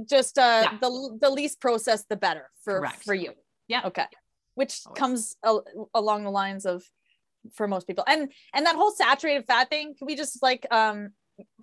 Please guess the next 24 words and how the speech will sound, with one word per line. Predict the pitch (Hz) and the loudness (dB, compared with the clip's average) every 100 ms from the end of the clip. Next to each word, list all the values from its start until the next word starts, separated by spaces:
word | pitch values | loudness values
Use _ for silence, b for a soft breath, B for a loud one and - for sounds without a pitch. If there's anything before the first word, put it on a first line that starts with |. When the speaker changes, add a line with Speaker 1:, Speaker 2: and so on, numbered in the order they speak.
| - 247 | -16 0
Speaker 1:
let | 233 269 | 2 4
our | 247 | 2
listeners, | 254 254 269 | 0 -2 -2
I | |
mean, | 247 277 | -2 -2
we | |
could | 262 | 0
do | 285 | 0
a | |
podcast | 262 233 233 202 - | 2 0 -2 -4 -4
just | 233 233 214 | -4 -2 -2
on | 202 | -2
that, | 202 | -2
but | 220 | -4
can | - | -6
we | 269 | -6
just | 320 | 0
Speaker 2:
Yeah. | 330 | 2
Speaker 1:
let | |
our | 320 | 2
listeners | 302 294 302 269 | 2 0 -2 -2
know | 247 254 262 | 2 4 2
that | 233 | 0
saturated | - 240 240 269 262 | 0 -2 0 -2 -4